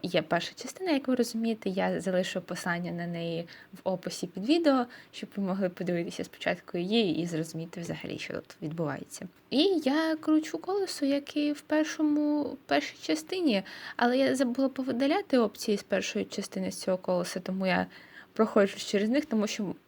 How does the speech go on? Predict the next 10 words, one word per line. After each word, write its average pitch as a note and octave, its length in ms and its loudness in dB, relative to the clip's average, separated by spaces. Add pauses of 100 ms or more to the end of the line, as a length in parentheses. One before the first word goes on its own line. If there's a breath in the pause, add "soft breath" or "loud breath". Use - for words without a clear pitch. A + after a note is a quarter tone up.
(120)
я A3+ 200 6
не A3 120 4
буду G3 260 2
робити F3+ 360 0
повторів, D4+ 560 0 (220)
це - 180 -2
мені F3 240 -2
не F3 80 -2
дуже D4 280 6
цікаво, A#3+ 500 0